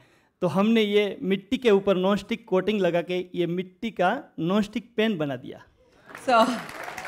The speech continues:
Speaker 2: One day, um, his wife said, "I want a non-stick pan." So he went to the shop and found that the non-stick pan cost four hundred fifty rupees, and that was too expensive. So he decided to come home and make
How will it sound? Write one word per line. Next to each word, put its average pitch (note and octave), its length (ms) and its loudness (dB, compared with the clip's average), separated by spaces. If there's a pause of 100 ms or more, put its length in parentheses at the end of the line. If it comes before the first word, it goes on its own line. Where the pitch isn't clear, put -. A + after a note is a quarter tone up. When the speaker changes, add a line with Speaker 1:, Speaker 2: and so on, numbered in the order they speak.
(920)
Speaker 2:
One A#3+ 280 4
day, C4+ 360 4
um, F#3+ 360 0 (160)
his G#3 220 -4
wife A3 280 2
said, G#3 280 -2
"I F#3+ 120 0
want G3 200 0
a G3 60 0
non-stick F#3 680 -4
pan." F3 300 -8
So G3+ 120 -12
he F#3 120 -4
went F#3+ 200 -6
to C4+ 40 -14
the G#3 320 -8
shop D#3+ 340 -8
and E3 220 -12
found F3 320 -4
that E3+ 120 -4
the E3 80 -4
non-stick D#3+ 520 -8
pan D3 240 -10
cost D3 320 -6
four D#3+ 140 -6
hundred D#3 160 -8
fifty D#3 300 -12
rupees, F3 440 -8
and D3 160 -10
that D3+ 120 -4
was D#3 160 -10
too F3+ 160 -10
expensive. F3 720 -10 (400)
So - 200 -4
he F#3+ 140 2
decided A3+ 500 0
to F#3+ 60 -8
come F#3 300 -6
home D#3+ 460 -4
and D#3 380 -4 (100)
make G3 600 -2